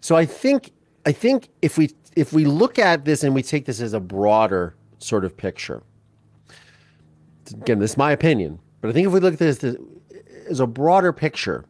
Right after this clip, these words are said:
of the potential implications of a ruling like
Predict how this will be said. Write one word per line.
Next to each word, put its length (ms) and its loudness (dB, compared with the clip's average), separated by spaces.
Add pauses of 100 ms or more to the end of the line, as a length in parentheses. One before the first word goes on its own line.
(320)
of 160 0
the 140 -2 (220)
potential 840 -4
implications 800 -6
of 140 -6
a 80 -2
ruling 460 0
like 240 0